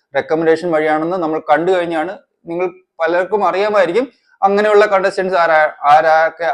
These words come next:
ആയിരുന്നു എന്ന്. എന്തായാലും അർജുൻ അങ്ങനെയുള്ള യാതൊരു സപ്പോർട്ടും ഉണ്ടായിരുന്നില്ല, യാതൊരു പരിചയങ്ങളും ഉണ്ടായിരുന്നില്ല. സ്വന്തം നിലയിൽ വളർന്നു വന്ന ചെറുപ്പക്കാരനാണ്, അയാൾക്ക് ആരുണ്ടാവാനാണ് സപ്പോർട്ട് സത്യത്തിൽ? ഓക്കെ, ഈ ഫീൽഡിൽ വന്നതിന് ശേഷം സപ്പോർട്ടുകൾ കിട്ടാം, പരിചയങ്ങൾ കിട്ടാം,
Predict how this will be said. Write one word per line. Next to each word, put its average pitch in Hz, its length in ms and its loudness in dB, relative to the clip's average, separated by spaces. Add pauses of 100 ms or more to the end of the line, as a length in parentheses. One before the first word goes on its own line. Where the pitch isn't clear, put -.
(120)
ആയിരുന്നു 147 360 0
എന്ന്. 107 280 -16 (380)
എന്തായാലും 185 380 0
അർജുൻ 180 280 4
അങ്ങനെയുള്ള 202 480 -2
യാതൊരു 175 460 -2
സപ്പോർട്ടും 185 560 -4
ഉണ്ടായിരുന്നില്ല, 160 540 -2
യാതൊരു 147 240 -6 (100)
പരിചയങ്ങളും 156 440 -4
ഉണ്ടായിരുന്നില്ല. 131 400 -8
സ്വന്തം 202 360 -6
നിലയിൽ 208 380 2 (280)
വളർന്നു 170 280 2
വന്ന 170 140 -2
ചെറുപ്പക്കാരനാണ്, 147 640 -2
അയാൾക്ക് 180 380 -4
ആരുണ്ടാവാനാണ് 165 760 0
സപ്പോർട്ട് 135 380 -8
സത്യത്തിൽ? 139 640 -8 (380)
ഓക്കെ, 202 200 -2
ഈ 180 200 0
ഫീൽഡിൽ 185 280 2
വന്നതിന് 185 360 -2
ശേഷം 208 380 -2
സപ്പോർട്ടുകൾ 180 480 -4
കിട്ടാം, 165 340 -4
പരിചയങ്ങൾ 156 420 -4
കിട്ടാം, 156 440 -6